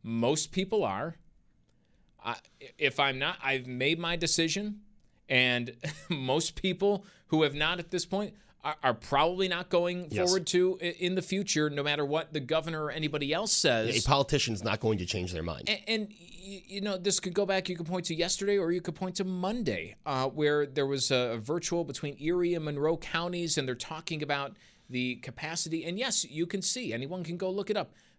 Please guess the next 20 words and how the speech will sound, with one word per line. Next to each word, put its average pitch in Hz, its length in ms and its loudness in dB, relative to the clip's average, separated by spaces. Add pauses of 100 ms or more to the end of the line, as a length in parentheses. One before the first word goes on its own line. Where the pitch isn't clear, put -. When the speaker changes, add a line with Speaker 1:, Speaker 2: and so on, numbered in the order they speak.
Speaker 1:
covid 190 360 2
hospitalizations 170 1040 -2
in 120 60 -2
the 127 60 -4
Western 151 320 -4
New 143 60 -4
York 143 200 -6
region 139 320 -2 (300)
are 139 280 0 (160)
up. 165 280 -2 (380)
But 165 180 4
when 170 120 0
you 170 80 0
hear 196 300 2
from 175 180 -2
a 156 60 -2
doctor 170 400 -2
at 127 80 -6
Buffalo 170 340 0
General 120 560 -4